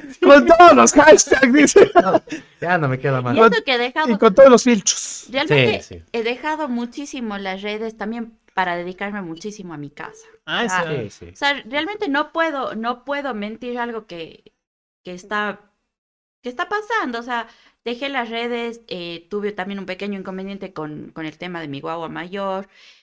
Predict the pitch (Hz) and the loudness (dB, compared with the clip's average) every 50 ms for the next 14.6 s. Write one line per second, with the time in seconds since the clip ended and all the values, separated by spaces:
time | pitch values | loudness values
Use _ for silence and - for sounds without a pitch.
0 | _ _ _ - 160 156 151 156 - 196 202 208 196 202 - 170 151 147 147 - | _ _ _ -12 -12 -12 -10 -8 -8 -6 -6 -6 -8 -8 -10 -10 -8 -8 -10 -12
1 | _ _ _ _ _ _ _ 240 269 - 339 339 - 339 392 - 339 - - 214 | _ _ _ _ _ _ _ -6 -6 -6 -8 -8 -8 -8 -8 -10 -12 -14 -12 -12
2 | 202 202 247 294 311 - 403 359 277 247 220 208 214 220 233 233 233 233 233 269 | -12 -10 -12 -14 -14 -12 -12 -10 -10 -10 -10 -10 -12 -12 -12 -12 -12 -12 -12 -12
3 | 277 302 349 359 359 339 302 240 226 226 220 226 226 220 220 220 208 202 180 180 | -12 -10 -12 -12 -12 -12 -12 -12 -12 -14 -12 -12 -12 -12 -12 -12 -14 -14 -14 -16
4 | - 190 185 196 190 190 190 - 208 190 139 185 214 208 214 220 202 196 233 240 | -16 -16 -16 -14 -14 -16 -10 -8 -8 -6 -4 -4 -4 -2 -4 -4 -6 -8 -10 -10
5 | 269 285 294 - - 294 262 254 _ _ _ _ _ _ _ _ _ _ _ 381 | -10 -10 -10 -8 -8 -10 -10 -12 _ _ _ _ _ _ _ _ _ _ _ -10
6 | 415 440 466 466 466 415 - 254 262 277 330 330 330 330 330 339 339 349 359 359 | -8 -8 -6 -8 -10 -8 -8 -8 -8 -8 -8 -8 -8 -8 -8 -10 -10 -10 -10 -10
7 | 349 349 - 294 302 - _ - 202 202 202 190 110 - 175 202 233 269 254 - | -10 -10 -10 -12 -14 -14 _ -10 -8 -8 -6 -6 -8 -10 -8 -8 -8 -8 -8 -10
8 | 285 277 277 - - 277 262 247 220 220 226 233 233 233 220 214 208 208 208 - | -12 -12 -12 -10 -8 -6 -6 -6 -6 -6 -8 -10 -12 -12 -10 -10 -10 -10 -12 -16
9 | 202 190 _ - 240 240 247 240 220 208 185 170 175 156 - 165 160 - 175 165 | -18 -18 _ -4 -2 0 0 -2 -4 -6 -8 -10 -12 -16 -18 -20 -20 -20 -20 -18
10 | _ 151 151 - - _ 196 202 180 - _ _ _ _ 180 185 190 202 202 _ | _ -18 -18 -18 -16 _ -12 -12 -12 -12 _ _ _ _ -16 -14 -14 -14 -16 _
11 | - 175 165 160 170 165 160 170 190 214 220 214 - 208 208 - 254 254 - _ | -18 -16 -10 -8 -6 -6 -6 -6 -6 -8 -10 -10 -10 -12 -12 -12 -14 -14 -16 _
12 | _ _ _ - 214 220 220 233 269 269 247 214 202 202 196 202 - - 190 - | _ _ _ -10 -8 -8 -6 -4 -4 -2 -2 -4 -4 -6 -8 -10 -12 -16 -20 -20
13 | _ _ 185 185 165 139 143 147 - - 220 220 196 - 202 196 180 190 196 151 | _ _ -14 -14 -12 -14 -14 -10 -6 -4 -4 -2 -2 -4 -4 -6 -6 -6 -8 -10
14 | 139 165 175 175 160 190 190 190 196 190 180 | -12 -12 -12 -10 -6 -4 -4 -4 -4 -6 -10